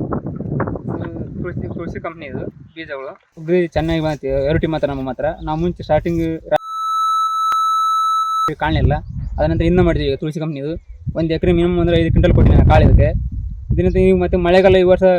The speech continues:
ಫುಲ್ ಡ್ರೈ ಆಗಿತ್ತು, ಆದ್ರೂ ಸಹ ಐದು ಕ್ವಿಂಟಲ್ ಕಾಳು ಬಂದಿದೆ ನನ್ನ ಹೊಲಕ್ಕೆ. ನಂಗೇನು ಲಾಸ್ ಏನೇ ಆಗಿಲ್ಲ. ಮತ್ತೆ ಮುಂದೆ ಮಳೆ ಬಂದ್ರೆ ಇನ್ನೇನು, ಇನ್ನೂ ಇಳುವರಿ ಬೈತೆ ಅಂತ ನಂಗೆ ಧೈರ್ಯ ಐತಿ. ಆ ಮಳೆ ಮಾಡ್ತಂದ್ರೆ ಧೈರ್ಯ ಐತಿ, ಕಾನ್ಫಿಡೆನ್ಸ್ ಐತಿ ಇದ್ರ ಮೇಲೆ ಮಾತ್ರ. ತುಳಸಿ ಮಾತ್ರ ನಂಬರ್ ಒನ್ ವೆರೈಟಿ ಇದೆ. ಈ ವರ್ಷ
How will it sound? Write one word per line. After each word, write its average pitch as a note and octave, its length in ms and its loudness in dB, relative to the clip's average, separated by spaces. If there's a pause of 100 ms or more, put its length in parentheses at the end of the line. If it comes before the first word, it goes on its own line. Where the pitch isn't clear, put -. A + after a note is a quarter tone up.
(140)
ಫುಲ್ F#3 480 2
ಡ್ರೈ F#3+ 160 6
ಆಗಿತ್ತು, D#3 320 4
ಆದ್ರೂ G3 340 4
ಸಹ G#3+ 160 6
ಐದು F#3 120 8
ಕ್ವಿಂಟಲ್ F3+ 200 -2
ಕಾಳು F#3 160 6
ಬಂದಿದೆ F#3 220 6
ನನ್ನ D#3+ 180 0
ಹೊಲಕ್ಕೆ. D#3+ 280 0
ನಂಗೇನು D#3 340 -6
ಲಾಸ್ F3 200 0
ಏನೇ E3+ 120 0
ಆಗಿಲ್ಲ. D#3 220 2 (480)
ಮತ್ತೆ E3 140 -2
ಮುಂದೆ G#3 200 4
ಮಳೆ G3 400 6
ಬಂದ್ರೆ G3+ 340 2
ಇನ್ನೇನು, G#3+ 220 2
ಇನ್ನೂ G#3 160 2
ಇಳುವರಿ G3+ 140 4
ಬೈತೆ G3 220 6
ಅಂತ G3+ 120 0
ನಂಗೆ F3+ 200 0
ಧೈರ್ಯ G3+ 180 8
ಐತಿ. C#3 300 0 (340)
ಆ D#3+ 40 -4
ಮಳೆ F3+ 220 4
ಮಾಡ್ತಂದ್ರೆ F#3+ 400 2
ಧೈರ್ಯ F#3 200 6
ಐತಿ, F3+ 100 2
ಕಾನ್ಫಿಡೆನ್ಸ್ F3+ 380 4
ಐತಿ D#3 140 2
ಇದ್ರ D#3+ 120 -2
ಮೇಲೆ E3+ 160 4
ಮಾತ್ರ. C#3+ 160 -4 (280)
ತುಳಸಿ F3 240 0
ಮಾತ್ರ E3+ 220 -2 (360)
ನಂಬರ್ F3+ 220 4
ಒನ್ F#3 80 4
ವೆರೈಟಿ E3+ 240 2
ಇದೆ. D3+ 260 -2 (1700)
ಈ D#3 60 -6
ವರ್ಷ F#3 200 -6